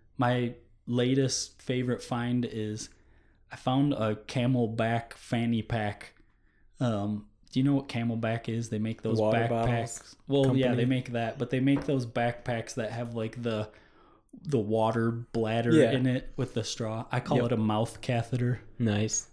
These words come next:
Speaker 1: <laughs>
Speaker 2: That's a good,
Speaker 1: But
Speaker 2: good name for it.
Speaker 1: I found a fanny pack made by them, and it has, like, a pouch for the water bladder thing, and it,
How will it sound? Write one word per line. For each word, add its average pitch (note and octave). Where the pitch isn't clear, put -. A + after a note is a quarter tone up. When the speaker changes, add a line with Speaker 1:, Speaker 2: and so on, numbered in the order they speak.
Speaker 1:
<laughs> -
Speaker 2:
That's -
a A#2
good, G#2+
Speaker 1:
But -
Speaker 2:
good G#2+
name G2+
for G#2+
it. -
Speaker 1:
I C#3
found D#3
a D3+
fanny D#3+
pack A#2+
made C#3
by C3
them, A#2+
and C#3+
it A#2
has, C#3
like, C3
a B2+
pouch B2+
for -
the A#2+
water A#2
bladder B2
thing, C3
and C3
it, B2